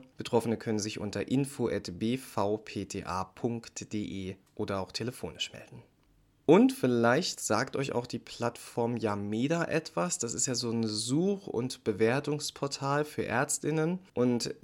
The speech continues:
Yameda hat die Aktionsplattform Ärzte für Ukraine ins Leben gerufen. Da findet man in Deutschland niedergelassene ÄrztInnen, die sich bereit erklärt haben, die Flüchtenden kostenfrei zu behandeln. Die Plattform selbst ist auf Ukrainisch verfasst,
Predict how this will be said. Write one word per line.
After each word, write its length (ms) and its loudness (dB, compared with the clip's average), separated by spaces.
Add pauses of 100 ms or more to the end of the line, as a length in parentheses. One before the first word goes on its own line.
Yameda 580 4
hat 180 -4
die 60 -4
Aktionsplattform 1000 -2
Ärzte 320 -2
für 140 -4
Ukraine 420 0
ins 180 -2
Leben 240 0
gerufen. 560 -2
Da 100 4
findet 280 2
man 160 4
in 80 2
Deutschland 520 2
niedergelassene 720 0
ÄrztInnen, 680 0
die 100 -2
sich 160 -6
bereit 280 -2
erklärt 360 -4
haben, 220 -4
die 80 -8
Flüchtenden 460 -8
kostenfrei 520 -6
zu 160 -8
behandeln. 480 -10 (340)
Die 60 -6
Plattform 480 6
selbst 360 4
ist 100 2
auf 100 -2
Ukrainisch 500 -2
verfasst, 600 0